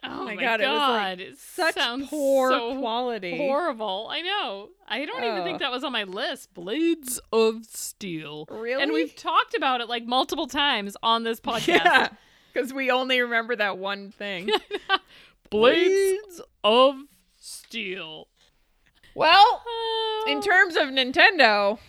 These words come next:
Speaker 1: As far as nineteen eighties Nintendo is concerned.
Speaker 2: Yeah, into the nineties, by the way. Me.
Speaker 1: Oh, yeah. Sorry. Okay, so what?
Speaker 2: Anyway.
Speaker 1: So somebody stole all of your games. You gave your,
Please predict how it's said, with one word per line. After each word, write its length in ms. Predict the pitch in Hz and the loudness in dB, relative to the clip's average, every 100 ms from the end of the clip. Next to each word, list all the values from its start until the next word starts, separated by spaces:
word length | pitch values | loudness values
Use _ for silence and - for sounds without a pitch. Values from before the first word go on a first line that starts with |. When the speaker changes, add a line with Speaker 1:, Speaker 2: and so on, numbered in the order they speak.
| - - - | -20 -20 -8
Speaker 1:
As 320 | 277 294 277 | -4 -4 -4
far 340 | 311 294 285 | -2 2 4
as 200 | 285 262 | 2 2
nineteen 440 | 254 262 269 254 240 | 0 0 -2 -6 -6
eighties 420 | 247 247 247 214 | -6 -4 -6 -6
Nintendo 680 | 220 214 - 254 294 190 | -6 -6 -8 -6 -4 -4
is 120 | 196 - | -8 -10
concerned. 600 | 185 - 185 185 208 - _ | -12 -10 -10 -10 -14 -20 _
Speaker 2:
Yeah, 340 | 214 196 180 - | -10 -4 -4 -4
into 280 | 220 247 233 | -8 -8 -8
the 120 | 226 | -4
nineties, 480 | 185 185 170 160 190 | -4 -4 -8 -10 -6
by 160 | 165 | -4
the 80 | 151 | -2
way. 280 | 160 - 190 - | -2 -2 -6 -10
Me. 80 | - | -4
Speaker 1:
Oh, 200 | 202 190 | 0 2
yeah. 240 | 175 147 147 - _ | 0 -6 -10 -16 _
Sorry. 380 | - 180 147 - _ _ - | -8 -8 -8 -14 _ _ -2
Okay, 240 | 311 214 | 2 0
so 520 | - 214 208 208 208 196 | 0 0 0 -2 -4 -2
what? 140 | 247 | 0
Speaker 2:
Anyway. 400 | 233 185 175 185 - _ _ _ _ _ - | 0 -2 -2 -4 -10 _ _ _ _ _ -10
Speaker 1:
So 320 | 220 208 196 | -6 -4 -6
somebody 360 | - 262 269 | -6 -6 -4
stole 360 | 294 285 233 226 | -6 -4 -4 -4
all 220 | 208 214 | -4 -4
of 120 | 214 | -4
your 160 | 233 214 | -8 -10
games. 420 | 220 170 160 180 | -10 -12 -14 -16
You 60 | 208 | -12
gave 220 | 202 190 | -8 -8
your, 160 | 202 - | -8 -14